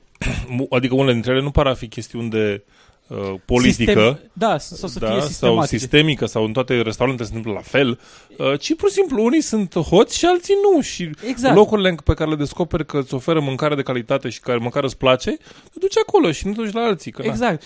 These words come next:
Speaker 2: Și, și mai altă chestie, e, e ideea cu, uh, un fost angajat al nu știu ce.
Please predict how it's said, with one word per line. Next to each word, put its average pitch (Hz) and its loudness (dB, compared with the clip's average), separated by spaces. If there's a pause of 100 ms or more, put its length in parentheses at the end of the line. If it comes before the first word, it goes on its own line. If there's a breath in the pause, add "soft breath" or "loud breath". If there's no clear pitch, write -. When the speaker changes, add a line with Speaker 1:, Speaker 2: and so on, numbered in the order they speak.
Speaker 2:
Și, - -8
și 220 -6
mai 240 -2
altă 254 -2
chestie, 160 -4
e, - -6
e 190 -6
ideea 208 0
cu, - -6
uh, 170 4 (180)
un 175 2
fost 202 0
angajat 180 2
al 180 2
nu 170 0
știu 180 -8
ce. 127 -4